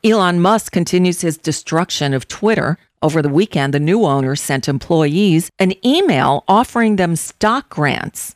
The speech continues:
that value the company at about twenty billion dollars. That's less than half of the forty-four billion that Musk paid for Twitter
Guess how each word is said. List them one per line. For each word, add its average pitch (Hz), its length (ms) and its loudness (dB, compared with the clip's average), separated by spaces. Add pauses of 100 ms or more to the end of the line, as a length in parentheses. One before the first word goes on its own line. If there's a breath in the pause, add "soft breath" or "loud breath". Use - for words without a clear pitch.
that 165 220 0
value 214 580 2
the 170 140 2
company 156 720 -2
at 156 80 0
about 151 380 0 (180)
twenty 233 560 -2
billion 135 480 0
dollars. 120 500 0 (420 loud breath)
That's 170 300 -4
less 170 380 -2
than 147 220 -4
half 202 380 -4
of 147 120 -4
the 151 80 -2
forty-four 165 720 -2
billion 135 760 -2
that 156 220 -2
Musk 147 360 -4
paid 202 320 -4
for 139 160 -6
Twitter 135 420 -2